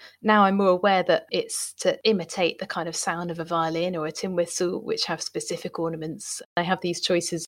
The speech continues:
Do I try and exactly reproduce the sound that I would get if I did this ornament on the tin whistle? Or do I do the exact same fingering that I would do on the tin whistle? Or do I kind of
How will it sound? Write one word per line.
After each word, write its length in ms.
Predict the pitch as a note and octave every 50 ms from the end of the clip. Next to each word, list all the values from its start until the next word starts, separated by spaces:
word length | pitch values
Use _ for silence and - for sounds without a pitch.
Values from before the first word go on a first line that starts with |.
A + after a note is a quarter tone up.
| _ -
Do 120 | - F3+
I 200 | G3+ G3 F#3+ F#3
try 280 | F#3+ - - G#3 F#3+ F#3
and 260 | F3+ F3 F3 E3+ E3 - -
exactly 520 | G3 F#3 F3+ - G#3 F#3+ - - - F#3
reproduce 500 | F3 F3 E3+ - E3 - F#3 F3 E3+ -
the 60 | F3+
sound 360 | - - A3 G3+ F#3 F3+ F3 E3
that 140 | - E3
I 120 | E3 D#3+ E3
would 140 | E3 - -
get 240 | G3 F3+ F3 -
if 120 | E3+ - -
I 60 | E3
did 160 | D#3 F3 E3
this 180 | - E3 - -
ornament 320 | F3+ E3+ E3+ D#3+ E3 E3
on 100 | D#3 D#3+
the 60 | D#3
tin 220 | D#3 - - F#3 E3
whistle? 440 | D#3+ E3 - - D3+ D#3+ G3 G#3 _ _ _ _ _ _ _ _ _ -
Or 200 | G3+ F#3 F3+ F3+
do 160 | F3+ G#3+ F#3+
I 120 | F#3 F3+ F3
do 520 | F3+ - G3 F#3 F3+ F3+ F3 F3 E3+ - - _ _ _ _ -
the 180 | - F#3 E3+ E3
exact 340 | E3+ E3+ G3+ G3+ - - -
same 280 | - - E3+ E3 E3
fingering 460 | - - D#4 D4+ B3 F3 D#3 D#3 E3
that 100 | E3 D3
I 40 | D3
would 120 | D#3 D#3 -
do 260 | F3 E3+ D#3+ E3 D#3+ -
on 180 | E3 D#3+ D#3+ D#3+
the 60 | D#3
tin 180 | - F3 E3
whistle? 400 | D#3 D3+ D3+ - E3+ E3 E3+ -
Or 80 | - G#3+
do 140 | G#3+ G#3 G3+
I 100 | F#3+ F#3
kind 220 | - - G3+ F#3+
of 260 | F3+ F3 F3 - -